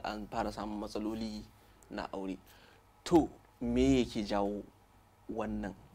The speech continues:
rabuwar aure da kuma samun matsaloli na aure? Malama Badamasi, zan fara da kai.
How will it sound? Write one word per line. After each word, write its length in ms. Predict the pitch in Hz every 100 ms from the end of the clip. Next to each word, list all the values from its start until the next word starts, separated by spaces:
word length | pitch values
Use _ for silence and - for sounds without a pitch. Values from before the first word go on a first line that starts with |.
| - - 87 - -
rabuwar 380 | 104 101 110 -
aure 340 | 107 110 107 -
da 60 | -
kuma 320 | - 107 104
samun 260 | 104 110 104
matsaloli 320 | 101 95 92 95
na 100 | -
aure? 160 | 98 104
Malama 240 | 120 113
Badamasi, 300 | 101 101 104
zan 80 | 101
fara 220 | 95 92 87
da 80 |
kai. 140 | -